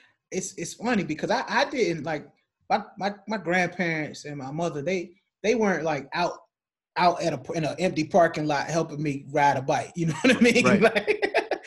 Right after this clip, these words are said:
Speaker 1: <laughs> it was like, "Here's the bike. Here's the training wheels." <laughs> You know, you figure a lot of stuff out. <laughs> You figure it out. And so me,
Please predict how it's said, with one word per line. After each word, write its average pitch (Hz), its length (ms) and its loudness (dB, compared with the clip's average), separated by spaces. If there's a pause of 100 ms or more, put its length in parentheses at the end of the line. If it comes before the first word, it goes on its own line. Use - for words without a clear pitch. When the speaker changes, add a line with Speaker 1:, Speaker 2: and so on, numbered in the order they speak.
Speaker 1:
<laughs> - 100 -10
it 170 60 6
was 185 120 6
like, 165 140 6
"Here's 226 220 6
the 262 100 2
bike. 294 520 4 (360)
Here's 202 200 6
the 233 60 -2
training 254 400 4
wheels." 202 420 6 (540)
<laughs> 190 100 4 (520)
You 156 140 -8
know, 139 120 -10
you 180 120 0
figure 202 300 4
a - 20 4
lot 190 180 6
of 175 60 2
stuff 185 280 4
out. 208 360 4
<laughs> - 80 -16
You 269 140 6
figure 220 260 4
it 214 100 4
out. 208 200 2 (580)
And 196 120 2
so 196 300 4
me, 240 440 2